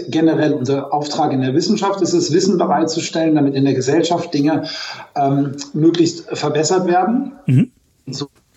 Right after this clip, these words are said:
Speaker 1: so würden wir uns auch verstehen. Gerade in der empirischen Bildungsforschung geht es darum, dass wir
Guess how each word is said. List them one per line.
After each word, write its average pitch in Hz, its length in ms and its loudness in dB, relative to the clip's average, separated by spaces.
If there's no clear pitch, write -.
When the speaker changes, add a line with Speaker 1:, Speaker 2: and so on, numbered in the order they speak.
Speaker 1:
so 147 140 -2
würden 147 200 2
wir 143 40 -2
uns 139 140 -2
auch - 120 -4
verstehen. 160 380 0
Gerade 151 220 0
in 139 60 0
der 131 80 0
empirischen 135 360 0
Bildungsforschung 165 480 2
geht 147 140 0
es - 80 -8
darum, 147 180 0
dass 139 140 0
wir 135 160 0